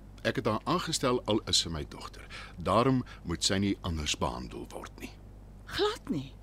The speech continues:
Speaker 2: Wat ek wil weet is hoekom ons nou skielik almal se agtergrond moet fynkam.
Speaker 1: Fynkam,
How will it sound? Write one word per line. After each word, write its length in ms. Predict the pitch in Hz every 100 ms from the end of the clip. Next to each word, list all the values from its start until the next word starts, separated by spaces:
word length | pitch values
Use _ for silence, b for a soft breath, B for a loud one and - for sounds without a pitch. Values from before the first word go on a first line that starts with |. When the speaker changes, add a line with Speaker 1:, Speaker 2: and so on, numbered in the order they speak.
| - - - - B B - - - - - -
Speaker 2:
Wat 180 | 349 381 -
ek 240 | 403 -
wil 160 | 453 302
weet 220 | 320 339 -
is 180 | 370
hoekom 300 | 294 - 339 -
ons 260 | 285 302
nou 140 | 302 320
skielik 440 | - 285 294 294
almal 240 | 233 240 285
se 140 | - -
agtergrond 640 | - - - 359 349 -
moet 140 | 339
fynkam. 520 | - 381 381 311 151 - -
Speaker 1:
Fynkam, 680 | - - 104 78 - 58